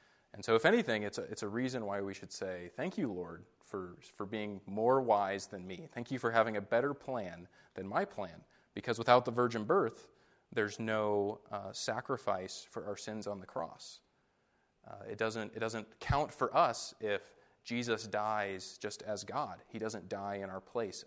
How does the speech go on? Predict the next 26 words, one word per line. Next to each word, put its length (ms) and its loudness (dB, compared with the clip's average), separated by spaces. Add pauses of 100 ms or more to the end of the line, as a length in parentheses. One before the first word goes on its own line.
as 140 -10
a 60 -12
human. 380 -12 (720)
And 120 -10
so 180 4
God 400 4
has 220 -2
a 40 0
perfect 460 0
plan, 480 -6 (320)
and 80 -6
we 80 0
might 220 4
not 220 2
understand 680 -4
all 200 2
the 100 0
details 420 0
of 160 -2
it, 180 -8
but 100 -8
we 100 -4
can 120 -12
still, 500 -4 (440)
uh, 180 -10
believe 680 -2